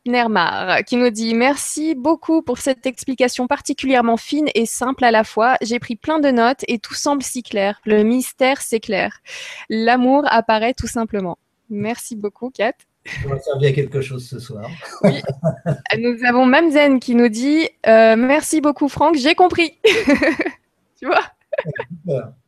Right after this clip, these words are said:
Speaker 1: Eddie qui, euh, qui te dit bravo. Et, euh, bravo. Et la, la suite du message, trop fort, Franck. Euh, nanana. Et Liliane, voilà, on va prendre Liliane en dernier qui nous dit : « Bonsoir Nora, bonsoir Monsieur Hatem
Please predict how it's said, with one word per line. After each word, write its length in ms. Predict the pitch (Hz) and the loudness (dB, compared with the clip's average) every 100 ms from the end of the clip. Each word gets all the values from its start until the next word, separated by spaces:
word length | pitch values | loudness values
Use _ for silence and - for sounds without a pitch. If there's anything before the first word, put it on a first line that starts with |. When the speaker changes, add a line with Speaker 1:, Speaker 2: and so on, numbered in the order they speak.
| _ _ _ - - - _ | _ _ _ -20 -20 -20 _
Speaker 1:
Eddie 440 | - 269 247 302 302 | -4 -2 -2 -2 -4
qui, 440 | - 254 247 240 | -10 -8 -2 2
euh, 320 | 226 220 220 | 4 4 2
qui 160 | 220 247 | -2 -4
te 80 | 254 | -4
dit 180 | 220 226 | -4 -2
bravo. 460 | 254 285 240 285 - _ - - - - _ - | 0 2 2 -2 -4 _ -20 -20 -20 -20 _ 2
Et, 320 | 220 247 254 | 4 6 4
euh, 560 | 220 208 208 202 202 202 - - - | 4 2 0 0 -2 -4 -8 -16 -8
bravo. 480 | 240 269 247 285 320 | 2 2 2 0 0
Et 200 | - 247 - | 0 -2 0
la, 260 | 233 220 | 2 2
la 160 | 208 208 | 0 -4
suite 240 | - 269 240 | -6 -12 -6
du 60 | |
message, 500 | 240 220 - 254 285 | -4 -4 -2 -2 -4
trop 200 | - 285 | -4 -4
fort, 320 | 285 262 269 - | 0 0 -2 -4
Franck. 500 | 220 175 - - - _ _ _ _ _ _ _ _ _ _ - _ - _ - | -4 -4 -8 -18 -20 _ _ _ _ _ _ _ _ _ _ -20 _ -20 _ -4
Euh, 40 | |
nanana. 1120 | 196 196 190 190 196 202 208 214 208 196 240 - | -2 0 -2 -2 -2 -2 -4 -4 -4 -2 -2 0
Et 140 | 277 294 | 0 0
Liliane, 480 | 269 233 233 262 | -2 2 4 4
voilà, 220 | 254 196 220 | 4 4 4
on 40 | |
va 80 | 196 | 2
prendre 220 | - 214 | 0 -2
Liliane 280 | 220 226 233 | 0 0 0
en 80 | 208 | 0
dernier 240 | 196 233 | -2 -2
qui 100 | 233 | -4
nous 60 | 208 | -6
dit : « 160 | 240 | -6
Bonsoir 360 | 226 262 - 277 | -2 -2 0 2
Nora, 300 | 240 220 247 | 2 2 2
bonsoir 440 | 233 254 - 262 | 0 -4 -2 -2
Monsieur 300 | 247 226 - | 0 -2 0
Hatem 420 | 220 202 214 233 | 0 0 -2 -2